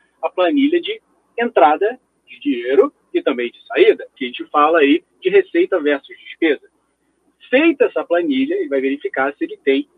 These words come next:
né, mais recursos, ou seja, mais dinheiro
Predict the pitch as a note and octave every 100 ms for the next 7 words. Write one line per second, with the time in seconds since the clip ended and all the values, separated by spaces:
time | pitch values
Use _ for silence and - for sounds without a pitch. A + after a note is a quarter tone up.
0 | _ _ C3 C#3 - _ F3+ G#3+ A#3+ A3+
1 | A3 C4+ C#4 - F4 _ B3+ E4+ - -
2 | - - B3 - - G4 E3 D3 A#2 A#2+
3 | B2 A#3+